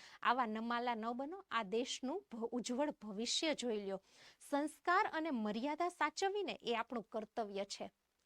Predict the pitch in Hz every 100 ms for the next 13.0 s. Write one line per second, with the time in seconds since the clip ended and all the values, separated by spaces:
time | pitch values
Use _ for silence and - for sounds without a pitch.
0 | - 247 262 - 269 226 240 - 233 226
1 | 240 269 254 247 220 - 277 277 254 254
2 | 262 262 240 311 285 208 - _ - 214
3 | 208 - 320 339 262 220 190 208 - -
4 | - _ _ - _ 226 226 - 277 240
5 | 226 - 220 214 - - 220 240 247 233
6 | 226 233 - - 349 349 349 262 285 349
7 | 349 - 269 185 240 330 359 349 - 330
8 | 294 294 302 _ _ _ _ _ _ -
9 | 254 247 214 233 - 269 269 262 262 339
10 | - _ _ _ _ _ 220 403 403 349
11 | 320 320 254 254 277 349 302 302 294 277
12 | 269 247 - 240 240 330 - 339 339 349